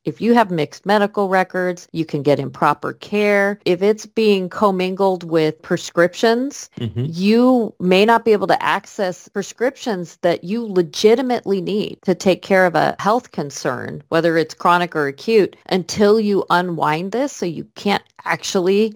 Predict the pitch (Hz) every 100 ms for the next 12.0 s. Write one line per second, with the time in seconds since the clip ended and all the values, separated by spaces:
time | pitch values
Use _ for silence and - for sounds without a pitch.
0 | - 190 165 - 190 196 185 160 147 147
1 | - 151 233 320 - _ - 196 - 247
2 | 285 311 262 233 220 190 - 190 180 180
3 | 202 196 - 185 175 175 165 185 196 185
4 | - - _ - 226 240 247 196 185 202
5 | 196 - 151 135 143 - 165 151 151 180
6 | 180 175 170 160 - 156 147 143 - _
7 | _ - 208 - - 202 165 185 180 170
8 | 170 151 147 139 _ - 165 170 180 -
9 | 160 147 143 139 135 - 190 185 180 143
10 | - 127 120 - - - - _ _ _
11 | - 95 104 98 - 135 117 110 104 98